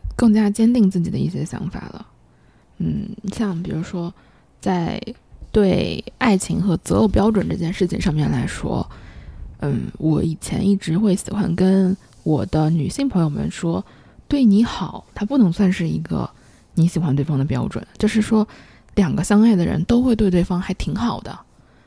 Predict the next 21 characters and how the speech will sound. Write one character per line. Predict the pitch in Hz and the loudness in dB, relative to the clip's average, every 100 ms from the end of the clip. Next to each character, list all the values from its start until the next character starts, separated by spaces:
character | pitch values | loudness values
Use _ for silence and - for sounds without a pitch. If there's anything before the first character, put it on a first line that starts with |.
| _ - | _ -2
就 | 233 | 2
是 | 220 | 4
说， | 220 208 - | 2 -2 -2
你 | 190 160 | 0 2
觉 | 170 | 0
得 | 208 | 2
别 | 208 | 2
人 | 208 | 2
对 | 220 220 | 2 2
你 | 196 | 2
好， | - - | -2 -4
不 | - | 2
能 | 220 170 | 2 2
是 | 202 | 0
一 | 180 | 0
个 | 180 | -2
择 | - - | -2 -2
偶 | 165 | -2
的 | - | -2
标 | - - | -2 -4
准。 | - | -4